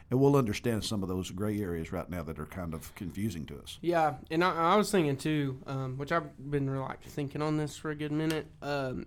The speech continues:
Speaker 2: I, a conscience is based off morality, and there's a reason in Scripture it talks about that some people's conscience can be seared. Um, a, a person's morality can change based on environment, experience, or, uh, even as an animal can adapt to a new environment,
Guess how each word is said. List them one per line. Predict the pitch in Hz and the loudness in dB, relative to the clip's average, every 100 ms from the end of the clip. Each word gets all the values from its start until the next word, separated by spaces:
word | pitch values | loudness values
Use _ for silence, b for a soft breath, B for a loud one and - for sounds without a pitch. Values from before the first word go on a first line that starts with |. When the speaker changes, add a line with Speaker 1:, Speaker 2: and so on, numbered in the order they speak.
| - | 0
Speaker 2:
I, | 160 | 0
a | 151 147 | 2 4
conscience | 175 180 220 254 175 | 8 8 8 4 4
is | 143 | 0
based | 131 139 156 - | 6 6 6 6
off | 165 151 | 6 6
morality, | 135 131 131 135 156 165 | 2 0 2 6 6 6
and | 151 | 6
there's | 170 175 | 4 4
a | |
reason | 180 180 156 | 4 6 2
in | 127 | 2
Scripture | - 151 - 143 | 0 0 0 -2
it | 135 | 0
talks | 139 139 | -2 0
about | 147 123 | 0 0
that | 127 | 0
some | 151 147 | 0 2
people's | 151 135 127 | 0 -4 -4
conscience | 143 135 147 160 127 - | 0 0 2 0 -2 0
can | 151 151 | 4 4
be | 143 | 4
seared. | 135 147 143 156 147 B B B B | 0 -2 -2 -4 -6 B B B B
Um, | 143 147 143 - 156 | -2 0 -2 -4 -2
a, | 156 165 | 4 6
a | |
person's | - 220 214 233 175 | 8 8 8 4 6
morality | 143 139 147 170 175 | 6 8 6 6 2
can | - 151 151 | 0 -2 0
change | 160 147 139 135 | 2 2 2 0
based | 143 139 151 | 0 0 0
on | 139 135 | 0 0
environment, | 127 135 135 139 135 120 | 0 2 2 2 0 -2
experience, | 135 - 135 135 135 131 131 - - - B B B | -6 -4 -2 0 2 2 0 -2 -4 -6 B B B
or, | - 139 135 135 135 131 127 127 | -4 0 2 4 4 2 2 2
uh, | 139 139 139 | 2 2 4
even | 170 175 | 6 6
as | 165 147 | 6 4
an | |
animal | 147 160 156 147 135 | 4 4 6 4 2
can | - 147 | 0 0
adapt | 131 139 139 135 - - - | 0 2 4 2 0 -18 -6
to | - 143 139 135 | 0 2 2 2
a | |
new | 131 139 | 0 0
environment, | 131 131 135 143 139 127 - | 0 0 2 2 0 -2 -6